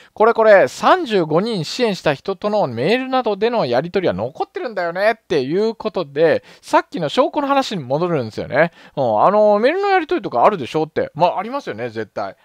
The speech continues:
会う前に。で、ゆたもん、「え？ちょっと聞こえづらいです」って、え、急に逃げ始めるんですよ。「電波が悪い」とかって言って。「これ、これ、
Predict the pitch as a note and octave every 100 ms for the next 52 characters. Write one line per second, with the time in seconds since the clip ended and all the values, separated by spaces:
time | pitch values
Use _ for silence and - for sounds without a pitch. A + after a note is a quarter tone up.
0 | - C3+ B2+ B2+ A2+ F#2+ - _ - F#3+
1 | C3+ F3+ A#3 E3+ G#2+ - G3 B3 _ _
2 | C#4 - G3+ - B3+ A#3+ C4 B3+ A#3 -
3 | G#3+ F#3+ E3 D3+ - _ - E3 - C4+
4 | C#4+ C4+ G3 G3 G#3 A3+ A#3 A3+ A#3+ G3+
5 | D3+ C#3+ A2+ F3 A3+ F3+ D3+ D3+ F3 F3
6 | D#3 C3 A#2+ A2+ A2+ G2+ - - - G#3+
7 | A3+ - G#3+